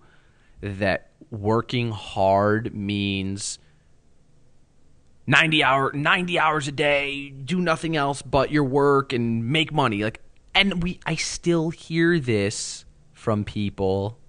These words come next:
constantly. Like, "Oh, well, Gary's message is just about working your face off until you can't work anymore and make as much money as possible so that you can buy the jets." And I'm like,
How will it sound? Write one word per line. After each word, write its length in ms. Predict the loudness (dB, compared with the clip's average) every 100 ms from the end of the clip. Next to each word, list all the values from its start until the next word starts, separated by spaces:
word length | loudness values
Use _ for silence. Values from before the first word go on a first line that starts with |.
| -20 -20 -20 _ -20 -20 _ _ -20 _ -20 _ _ -20 -20
constantly. 880 | -12 -6 -4 -4 -8 -10 -12 -16 -20 _ _ -14 -2
Like, 260 | -2 -2 -8 -20 -20 -8
"Oh, 180 | -4 -2
well, 120 | -4
Gary's 360 | -2 0 0 -2
message 380 | -6 -6 -8
is 120 | -8 -6
just 260 | -6 -6
about 240 | -6 -4 -4
working 300 | -6 -4 -6
your 100 | -4
face 320 | -2 -2 0
off 300 | 0 0 -2
until 420 | -8 -4 -2 -2
you 200 | -2 -6
can't 260 | -4 -4 -2
work 260 | -2 -2
anymore 640 | -4 -4 -2 -2 -2 -2 -4
and 400 | -6 -6 -6 -4
make 160 | -4 -4
as 100 | -4
much 180 | -4 -4
money 200 | -4 -4
as 80 |
possible 600 | -4 -2 0 -2 -6 -8
so 140 | -8 -8
that 140 | -8
you 60 | -10
can 120 | -10
buy 160 | -8 -8
the 80 |
jets." 300 | -6 -8 -8
And 80 | -10
I'm 60 | -8
like, 180 | -8